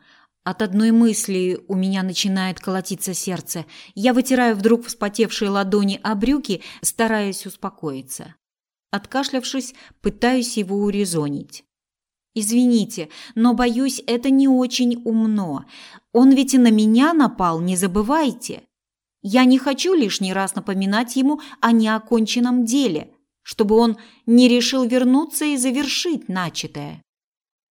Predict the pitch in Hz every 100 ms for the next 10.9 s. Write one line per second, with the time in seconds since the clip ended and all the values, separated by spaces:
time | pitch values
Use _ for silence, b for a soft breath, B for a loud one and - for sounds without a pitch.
0 | _ _ _ _ _ _ _ - 156 233
1 | 269 170 165 185 233 254 254 254 247 226
2 | 240 269 247 190 170 170 160 156 - B
3 | B - 208 254 311 302 233 233 233 302
4 | 320 247 233 220 202 233 311 - 254 240
5 | 240 240 233 180 180 165 147 - 151 170
6 | _ _ _ _ _ _ _ _ _ _
7 | - 180 240 190 135 B B - 160 170
8 | - 202 185 180 175 180 175 185 170 170
9 | 160 156 - - _ 175 170 165 160 156
10 | - 156 156 170 214 233 247 254 262